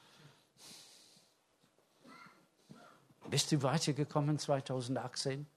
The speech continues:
Vielleicht liegt es an deinen Ausreden. Bin nicht gut genug, ich bin nicht so weit.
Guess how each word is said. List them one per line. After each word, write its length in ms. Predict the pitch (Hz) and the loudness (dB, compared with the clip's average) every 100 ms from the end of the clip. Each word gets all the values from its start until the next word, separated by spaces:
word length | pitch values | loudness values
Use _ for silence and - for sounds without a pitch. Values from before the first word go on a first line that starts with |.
| _ - - - - - - - | _ -20 -20 -20 -20 -20 -20 -14
Vielleicht 380 | - 113 110 123 | -4 0 0 2
liegt 320 | 117 127 - | 0 0 -4
es 140 | 113 | -4
an 120 | 120 107 | -2 0
deinen 220 | 110 120 | 0 0
Ausreden. 760 | - 123 - 110 101 101 95 - _ _ - - - _ - | -2 -2 -2 -4 -4 -6 -10 -16 _ _ -20 -20 -20 _ -10
Bin 140 | 107 | -6
nicht 180 | 98 117 | -4 -2
gut 200 | 151 135 | -2 0
genug, 360 | 127 110 107 - | 0 0 -2 -8
ich 80 | 110 | -8
bin 160 | 127 127 | -4 0
nicht 180 | 139 | 0
so 180 | - 127 | 0 0
weit. 400 | 101 92 - - | 0 -6 -10 -16